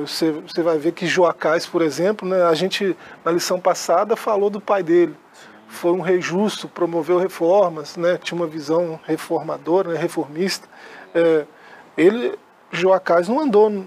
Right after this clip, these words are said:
Speaker 1: nos passos do pai, né? Muito pelo contrário. É, e depois Jeoa-, Jeoaquim, né? Jeoaquim que, é, é, no tempo dele veio a primeira deportação, né? É, foi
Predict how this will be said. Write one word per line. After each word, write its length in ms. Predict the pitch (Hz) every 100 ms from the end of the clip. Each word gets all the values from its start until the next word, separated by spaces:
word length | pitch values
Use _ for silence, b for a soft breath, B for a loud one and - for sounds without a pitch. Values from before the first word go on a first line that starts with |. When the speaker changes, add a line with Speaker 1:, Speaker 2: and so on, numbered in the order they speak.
| 214
Speaker 1:
nos 380 | 175 175 160 -
passos 440 | - 156 - 147
do 120 | 156
pai, 340 | 151 147 139 - _ _ -
né? 220 | 147 143 - -
Muito 220 | 151 156
pelo 180 | - 185
contrário. 520 | 185 196 - 165 156 - B B B -
É, 200 | 160 170
e 140 | 185
depois 380 | 175 190 196 196
Jeoa-, 380 | 175 190 180 - -
Jeoaquim, 880 | 247 165 202 185 165 - 190 262 226 - _ B B B -
né? 140 | 165
Jeoaquim 580 | 156 185 202 180 - 208
que, 200 | 226 240 - - _ _ _ - - -
é, 360 | 175 185 170
é, 40 | 165
no 140 | 170
tempo 320 | - 190 196
dele 340 | 175 175 196 233
veio 400 | 180 208 269 240
a 60 |
primeira 600 | 190 196 180 185 196 170 - B B B -
deportação, 760 | 170 180 160 175 - 165 147 - b b _
né? 240 | 156 170 180 B B -
É, 520 | 156 156 151 147 147
foi 440 | - 180 180 156